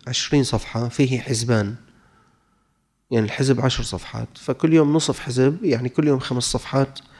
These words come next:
من القرآن الكريم. "وكان في غالب أيامه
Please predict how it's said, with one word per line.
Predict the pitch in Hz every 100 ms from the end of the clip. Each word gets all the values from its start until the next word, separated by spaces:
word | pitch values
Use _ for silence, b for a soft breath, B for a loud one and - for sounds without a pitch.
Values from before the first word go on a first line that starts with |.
| b b
من | 123
القرآن | 110 - 123 117 117
الكريم. | 110 - 107 95 - - - b b b b -
"وكان | - 165 160
في | 143 135
غالب | 131 160 156
أيامه | 131 123 120 123 120 104 113 117